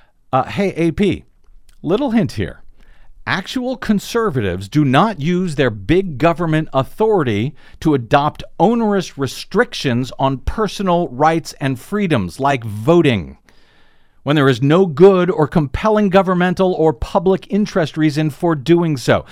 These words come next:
That is not conservatism. That is authoritarianism. That is tyranny. That is not, uh, conservatism. That is right-wingism. That is big government republicanism,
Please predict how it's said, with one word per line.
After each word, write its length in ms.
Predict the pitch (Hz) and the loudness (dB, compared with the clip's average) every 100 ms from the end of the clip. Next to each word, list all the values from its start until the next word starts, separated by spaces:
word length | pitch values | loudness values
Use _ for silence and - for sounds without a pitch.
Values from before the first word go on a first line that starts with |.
| - | -18
That 220 | - 143 240 | 2 2 2
is 100 | 220 | 0
not 220 | 240 233 | -2 0
conservatism. 920 | 214 214 - 233 170 - 139 110 135 196 - - | -4 -4 -2 -4 -2 -4 -2 -2 -2 -2 -10 -6
That 140 | 147 | -4
is 120 | 156 | -4
authoritarianism. 1300 | - 143 139 147 156 - 277 294 185 127 107 87 69 - - | -4 -4 -2 -4 -4 -2 -2 0 0 0 -2 -4 -12 -18 -6
That 160 | 143 | -4
is 160 | 147 147 | -4 -6
tyranny. 640 | - - 330 226 - 202 - - 196 | -8 -4 -2 0 2 0 0 -6 -4
That 140 | 226 | -2
is 140 | 220 180 | 0 -2
not, 320 | 180 175 185 - - - | -2 -2 -4 -12 -20 -16
uh, 300 | - - - - 277 277 233 - | -12 -4 -4 -4 -8 -8 -10 -2
conservatism. 960 | - 202 - 220 170 160 151 110 76 - - - - - _ - _ _ _ _ _ _ - | 0 0 0 0 0 0 -2 -2 -8 -12 -20 -20 -20 -20 _ -20 _ _ _ _ _ _ -4
That 140 | 190 | 0
is 140 | 185 147 | 0 2
right-wingism. 960 | 170 180 165 175 254 220 156 - 82 - | 2 2 2 2 4 4 2 0 -4 -10
That 160 | - 180 | -2 0
is 140 | 170 | 0
big 260 | 131 180 180 | 0 0 0
government 500 | 139 180 185 180 160 | 0 0 2 -2 0
republicanism, 1080 | 170 - - 247 220 151 151 120 101 120 | -2 -2 -2 0 0 2 2 2 0 -4